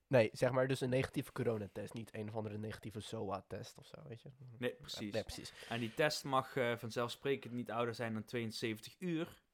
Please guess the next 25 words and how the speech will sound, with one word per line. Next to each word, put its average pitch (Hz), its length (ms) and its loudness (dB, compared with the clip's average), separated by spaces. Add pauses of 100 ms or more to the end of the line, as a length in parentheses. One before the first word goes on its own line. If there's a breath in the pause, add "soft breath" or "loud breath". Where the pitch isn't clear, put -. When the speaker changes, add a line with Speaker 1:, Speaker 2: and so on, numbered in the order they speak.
Speaker 1:
Wat - 180 -4
ik - 180 -4
ook 117 200 4
een 117 120 -2
beetje, 104 380 -2
eigenlijk - 440 -8
vind 113 120 -6
ik 110 60 -6
dat 107 100 -6
ze - 60 -14
gewoon 107 160 -2
bij - 100 -10
de 95 60 -8
ingang 104 180 -10
moeten 104 220 -12
testen. - 400 -12 (1600 soft breath)
Speaker 2:
Mhm. 127 420 -4 (580 loud breath)
Eh, 123 240 2
ze 123 140 -4
hebben 143 260 4
trouwens 147 260 -2
wel 135 200 0
echt, - 280 -6
eh, 120 280 -2
uitgeroepen 117 1000 -2